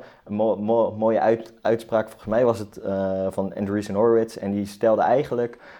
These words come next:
dat, ehm, er zijn altijd meer mensen, ehm, buiten, of meer slimme mensen buiten jouw organisatie dan meer mensen binnen jouw organisatie. En, of slimme mensen binnen jouw organisatie. En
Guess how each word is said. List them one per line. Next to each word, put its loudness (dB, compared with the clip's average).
dat, 2
ehm, -2
er -2
zijn -2
altijd 4
meer 2
mensen, 0
ehm, -2
buiten, 2
of -6
meer 2
slimme -2
mensen -4
buiten 2
jouw 2
organisatie 0
dan 0
meer 2
mensen -4
binnen 2
jouw -2
organisatie. -8
En, 0
of 0
slimme 0
mensen -2
binnen 0
jouw -2
organisatie. -8
En 2